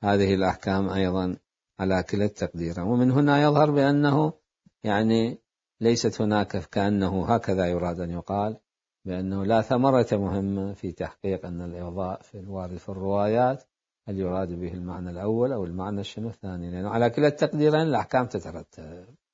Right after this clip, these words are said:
هكذا يراد أن يقال. على كل حال الظاهر أن الصحيح هو التفسير الأول، وأن المقصود به هو توحيد مخرج البول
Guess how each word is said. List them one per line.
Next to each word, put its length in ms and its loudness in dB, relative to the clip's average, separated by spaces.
هكذا 360 -8
يراد 280 -18
أن 140 -20
يقال. 360 -20
على 220 8
كل 260 10
حال 380 8
الظاهر 500 8
أن 140 4
الصحيح 460 2
هو 100 4
التفسير 500 -4
الأول، 520 0
وأن 280 -2
المقصود 540 -2
به 400 -2
هو 240 -2
توحيد 600 -6
مخرج 480 -8
البول 640 -4